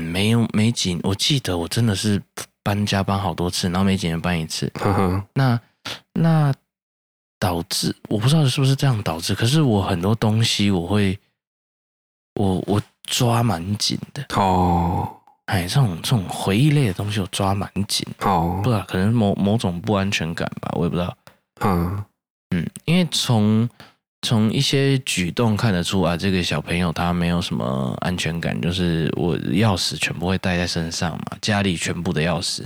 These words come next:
Speaker 2: 哦。
Speaker 1: 哎，那是会一大串的哦，那是会，会十几二十只的。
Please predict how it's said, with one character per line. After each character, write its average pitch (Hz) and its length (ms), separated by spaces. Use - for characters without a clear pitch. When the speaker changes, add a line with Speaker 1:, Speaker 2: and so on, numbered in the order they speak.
Speaker 2:
哦。 98 520
Speaker 1:
哎， - 200
那 143 100
是 170 140
会 165 140
一 98 60
大 101 200
串 87 300
的 - 160
哦， 101 100
那 107 100
是 110 160
会， 104 500
会 92 340
十 95 300
几 - 200
二 92 140
十 80 180
只 80 240
的。 - 80